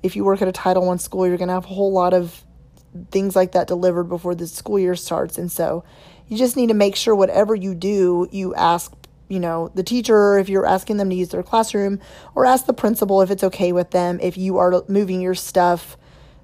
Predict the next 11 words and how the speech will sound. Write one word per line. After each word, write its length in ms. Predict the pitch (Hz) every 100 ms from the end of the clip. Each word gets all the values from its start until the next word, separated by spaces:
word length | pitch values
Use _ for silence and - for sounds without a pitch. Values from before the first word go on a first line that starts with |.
| _ - -
to 120 | - 294
a 60 |
different 240 | 190 202 -
spot 220 | - 180
in 80 | 180
the 80 |
school 240 | 165 - 175
for 120 | 165
the 80 | 165
summertime, 640 | - 151 139 - - 180 -
okay? 300 | 185 180